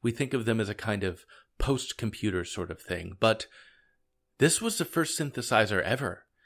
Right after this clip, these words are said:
And it was built in the eighteen nineties, and it was providing music to people before nineteen ten. And at this point, I wish I could play you some. I wish that you could listen to some Telharmonium music, but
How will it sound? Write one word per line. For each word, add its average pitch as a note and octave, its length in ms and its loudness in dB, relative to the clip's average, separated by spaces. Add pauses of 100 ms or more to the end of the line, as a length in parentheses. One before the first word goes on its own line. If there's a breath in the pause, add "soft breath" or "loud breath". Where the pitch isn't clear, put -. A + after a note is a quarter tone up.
(380 soft breath)
And C3+ 400 4
it C#3+ 120 4
was A#2+ 220 2
built D3+ 360 4
in A#2 220 -4
the A#2 200 -2
eighteen B2+ 480 -2
nineties, - 600 -4 (240 loud breath)
and A2+ 100 0
it B2+ 40 6
was B2+ 160 4
providing A#2 520 2
music D#3+ 420 0
to - 60 -14
people F2+ 480 -2 (380 loud breath)
before C#3 380 6
nineteen A2+ 520 2
ten. - 420 -4 (360 loud breath)
And B2+ 400 4
at A#2+ 240 0
this F#3 200 4
point, A#2+ 360 2 (300 loud breath)
I C3+ 100 6
wish F#3+ 220 6
I E3+ 80 4
could A2+ 180 -2
play F#3+ 200 8
you F3 140 6
some. - 380 -4 (180)
I C3+ 140 10
wish C3+ 380 6
that - 180 -2
you D3 100 0
could B2 200 -4
listen G#2 480 0 (260 soft breath)
to D3 160 0
some C3 320 0
Telharmonium A2+ 960 0
music, A2 580 2
but A#2 280 2